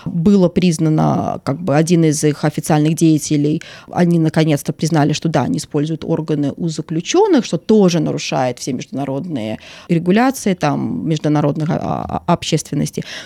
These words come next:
Но что, что это происходит масштабно на уровне многих сотен госпиталей,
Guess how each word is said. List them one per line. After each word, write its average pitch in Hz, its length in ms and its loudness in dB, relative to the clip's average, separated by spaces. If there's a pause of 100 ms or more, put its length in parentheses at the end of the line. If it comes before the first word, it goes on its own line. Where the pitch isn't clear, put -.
(160)
Но 180 480 6
что, - 260 0
что - 160 0
это 175 160 2
происходит 175 460 2
масштабно 165 800 0 (300)
на 165 160 0
уровне 160 680 0
многих 180 800 4
сотен 156 460 2
госпиталей, 151 880 -2